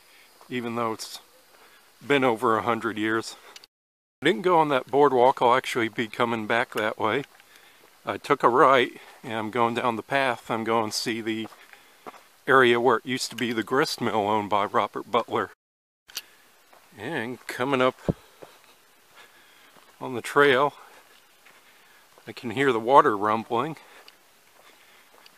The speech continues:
And you can see the, uh, disturbed bank of the creek bed. Now, these trees have actually fallen down since the last time I've been at the park, which not too long ago.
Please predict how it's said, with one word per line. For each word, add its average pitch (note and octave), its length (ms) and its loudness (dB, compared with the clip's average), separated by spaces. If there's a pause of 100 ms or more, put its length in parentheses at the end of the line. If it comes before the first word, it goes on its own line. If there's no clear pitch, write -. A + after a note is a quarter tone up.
(340)
And A2+ 120 -16
you A#2 80 -12
can - 180 -14
see C3+ 240 -8
the, A#2+ 240 0
uh, A2+ 160 -2
disturbed A2+ 580 0
bank A#2+ 280 0
of A2 100 -6
the - 60 -20
creek - 320 -4
bed. G#2+ 220 -4 (3000)
Now, C#3 360 -2 (1800)
these E3 220 -8
trees D3+ 320 2
have B2 120 -6
actually B2+ 440 0
fallen C3+ 400 0
down B2 280 2
since - 360 -10
the C3+ 120 -14
last A#2+ 320 -2
time A#2+ 280 -2
I've G#2 160 -6
been C3+ 160 -2
at A2+ 140 -4
the A2 60 -14
park, A#2 420 -2
which G3+ 120 -10 (760)
not B2+ 280 -4
too A#2+ 180 -6
long A#2 260 -2
ago. C#3 380 2